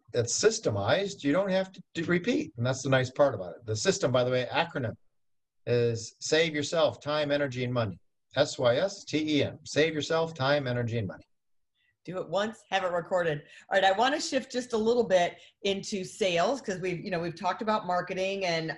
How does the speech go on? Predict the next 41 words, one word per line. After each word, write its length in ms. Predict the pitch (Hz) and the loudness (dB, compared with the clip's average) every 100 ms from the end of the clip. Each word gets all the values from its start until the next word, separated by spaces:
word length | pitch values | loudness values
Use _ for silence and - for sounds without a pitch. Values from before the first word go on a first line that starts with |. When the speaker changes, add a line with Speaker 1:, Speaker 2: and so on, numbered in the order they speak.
| - | -10
Speaker 2:
some 120 | 180 | -8
operations 560 | 165 170 185 180 190 165 | -6 -2 -4 -4 -10 -12
and 100 | 180 | -12
systems 560 | - 175 - 185 196 180 | -8 -10 -6 -6 -4 -2
and, 280 | 170 165 165 - - _ | -2 -2 -6 -14 -20 _
and 120 | 180 190 | -4 -2
the 40 | |
money 260 | 196 196 190 | 0 0 -2
part 280 | 190 165 | -2 -2
of 80 | 156 | 0
it. 200 | 165 202 - - - | 0 -2 -8 -20 -2
I 80 | 190 | 0
wanna 220 | 196 196 | 2 0
talk 340 | 185 214 285 302 | -2 -4 -4 -4
about 460 | 214 196 185 185 - - _ _ | -2 2 4 2 0 -16 _ _
closing, 640 | - - 226 233 233 233 214 | -20 -2 2 2 4 0 0
converting, 920 | 214 190 156 214 220 180 151 160 220 - _ _ 175 | -4 -6 -2 2 2 4 2 0 -6 -12 _ _ -2
um, 260 | 160 156 | -2 0
that 240 | 151 143 - | 0 0 -2
sale, 420 | - 143 107 117 | -2 -2 -2 -6
because 220 | 160 175 185 | -8 -4 -4
I 60 | |
think 220 | 185 226 | -2 -2
that's 220 | 220 196 202 | 0 0 0
a 140 | 180 | -2
big, 420 | 196 208 202 196 220 - - _ | -2 -2 -2 -4 -10 -16 -20 _
uh, 380 | 180 165 160 151 | -4 0 2 2
challenge 540 | 151 - 170 190 233 226 | 0 -4 -2 0 -2 -4
for 140 | 220 | -4
a 60 | 190 | -2
lot 220 | 185 190 | 0 -2
of 120 | 190 | -4
companies. 580 | 196 170 196 220 294 247 | -6 -6 -4 -4 -4 -2
They 140 | 170 | -2
get 240 | 165 202 233 - | 2 0 0 -2
the 120 | 196 | -4
leads, 520 | 180 170 196 240 214 | -4 -4 -2 -4 -2
but 180 | 185 156 | -4 0
then 260 | 185 185 185 | 0 0 0
they're 260 | 175 165 160 | 0 0 0
not 340 | 165 170 | -2 0